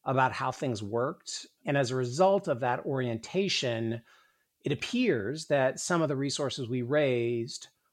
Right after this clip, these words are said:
went to things that, in retrospect, were not good to have done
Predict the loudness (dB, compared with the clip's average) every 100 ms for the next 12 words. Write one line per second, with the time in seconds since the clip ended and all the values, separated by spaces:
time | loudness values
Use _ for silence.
0 | _ 0 2 2 -2 -6 -4 -2 0 0
1 | -2 -4 -2 -2 -2 -6 _ _ -4 0
2 | 2 0 -6 -4 -6 -4 -4 -4 -4 -6
3 | -6 -6 -6 -8 -8 -8 -6 -6 -6